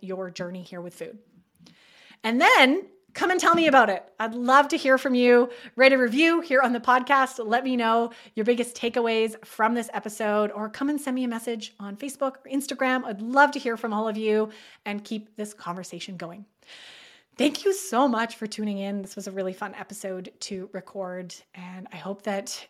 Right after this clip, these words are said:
you are feeling inspired to dive into some of these practices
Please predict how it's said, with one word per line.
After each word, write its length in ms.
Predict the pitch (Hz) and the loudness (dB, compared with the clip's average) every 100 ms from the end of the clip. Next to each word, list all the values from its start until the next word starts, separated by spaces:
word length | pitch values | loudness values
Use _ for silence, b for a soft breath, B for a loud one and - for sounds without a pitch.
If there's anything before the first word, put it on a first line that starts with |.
| _ | _
you 200 | 202 196 | -8 -6
are 220 | 202 185 180 | -4 -6 -6
feeling 340 | - 196 196 | -8 -10 -10
inspired 680 | 196 - - 233 240 233 214 | -12 -14 -8 -2 0 0 -2
to 80 | 185 | -4
dive 260 | 190 196 | -2 -2
into 180 | 202 202 | -4 -6
some 160 | 202 196 | -8 -8
of 40 | |
these 140 | 185 | -8
practices 720 | - 185 - 202 202 190 190 | -6 -6 -6 -8 -4 -2 -2